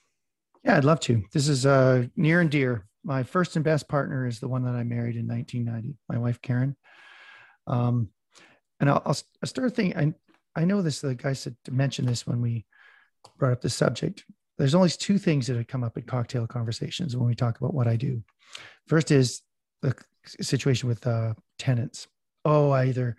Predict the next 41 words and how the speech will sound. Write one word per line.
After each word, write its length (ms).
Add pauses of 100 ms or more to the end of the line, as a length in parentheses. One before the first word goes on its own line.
(360)
hate 320
tenants 320
or 140
had 140
a 40
bad 240
tenant 300
experience 580
or 100
this 160
other 140
things." 300
And 120
I 300
immediately 400
respond, 380
"I 60
love 180
tenants. 420 (500)
They 80
look 140
after 160
my 100
property. 600 (600)
They 80
pay 140
down 160
my 80
principal 520
and 100
interest. 420
They, 260
uh, 120
improve 320
my 120
property, 520
keep 180
their 160
eyes 240
on 180
it. 120